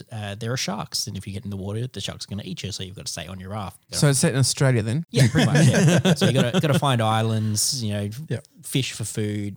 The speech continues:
Speaker 1: but it's, it's cooperative. And, uh, I
Speaker 3: You can
Speaker 1: think
Speaker 3: play it on your own, but
Speaker 1: you
Speaker 3: eh,
Speaker 1: can.
Speaker 3: bit
Speaker 1: Yeah.
Speaker 3: boring.
Speaker 1: It's, it's, it's easier
Speaker 2: Okay.
Speaker 1: with more people because you can have one person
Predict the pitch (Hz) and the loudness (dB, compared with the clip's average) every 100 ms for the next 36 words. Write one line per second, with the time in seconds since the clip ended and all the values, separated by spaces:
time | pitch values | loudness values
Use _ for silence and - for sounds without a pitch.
0 | - 117 110 - - 139 123 - 156 147 | -8 -6 -4 -4 -4 -4 -6 -2 0 0
1 | - 92 139 - _ _ _ _ 127 113 | -2 -8 -12 -20 _ _ _ _ -8 -4
2 | 117 113 110 113 113 107 107 104 82 73 | -2 -4 -4 -4 -4 -4 -6 -6 -10 -6
3 | 120 160 180 160 123 120 117 117 110 113 | 0 2 4 6 6 6 6 4 2 -4
4 | - 165 170 110 - 95 110 127 160 151 | -2 2 2 2 0 0 -2 -2 -2 -2
5 | - 165 156 175 180 151 127 113 107 98 | 0 -2 0 4 4 4 2 2 0 -2
6 | 104 101 95 104 101 101 98 98 98 101 | -4 -4 -6 -8 -8 -8 -8 -8 -8 -12
7 | - _ - 123 113 107 107 101 - 101 | -18 _ -16 -6 -4 -4 -4 -4 -4 -6
8 | 98 | -10